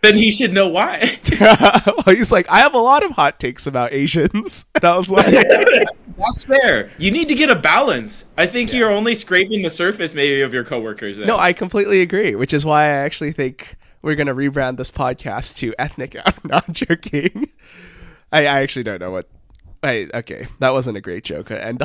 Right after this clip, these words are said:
Speaker 2: on, <laughs> but we'll leave it with that. Um, but yeah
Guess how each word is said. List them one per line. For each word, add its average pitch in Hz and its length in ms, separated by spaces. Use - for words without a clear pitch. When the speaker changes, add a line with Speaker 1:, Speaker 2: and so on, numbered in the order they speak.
Speaker 2:
on, 196 260
<laughs> - 60
but 190 400
we'll 190 160
leave 190 320
it 175 120
with 156 180
that. 160 640
Um, 120 440
but 147 140
yeah 120 260